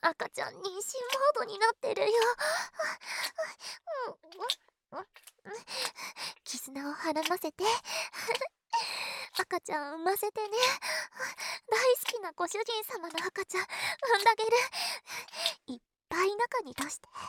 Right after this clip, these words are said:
それが私の幸せだから。赤ちゃん作る。赤ちゃん作ろ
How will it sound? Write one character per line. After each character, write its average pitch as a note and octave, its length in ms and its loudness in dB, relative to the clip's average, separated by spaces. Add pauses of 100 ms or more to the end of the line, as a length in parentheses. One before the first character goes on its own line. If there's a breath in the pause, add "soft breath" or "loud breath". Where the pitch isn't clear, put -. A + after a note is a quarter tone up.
(960 loud breath)
そ - 60 -8
れ G#4+ 100 2
が A4+ 100 4
私 A#4+ 420 6
の C5 80 2 (420 loud breath)
幸 - 260 -4 (360)
せ C5+ 100 0
だ C#5+ 140 2
か C#5+ 100 -6
ら。 - 60 -16 (2500 loud breath)
赤 - 200 -2
ち - 120 -6
ゃ - 80 -2
ん A#4 100 -8
作 - 300 -6
る。 G#4 180 6 (1200 loud breath)
赤 A4 220 2
ち - 80 -6
ゃ G4 80 -2
ん G#4 100 -6
作 - 160 -12
ろ A#4 80 -2